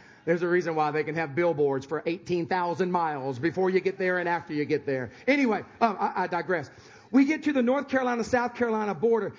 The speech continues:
and Anna Grace is now ready to go to sleep. And she says from the back seat,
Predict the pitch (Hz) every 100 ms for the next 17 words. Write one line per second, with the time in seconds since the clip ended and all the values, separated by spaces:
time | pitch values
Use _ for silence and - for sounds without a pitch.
0 | - 226 247 247 254 233 254 226 220 160
1 | 220 214 208 190 175 175 165 - 208 139
2 | - - _ _ _ _ _ _ _ _
3 | _ _ _ _ _ _ _ _ 139 151
4 | 151 156 135 131 135 123 120 123 - 170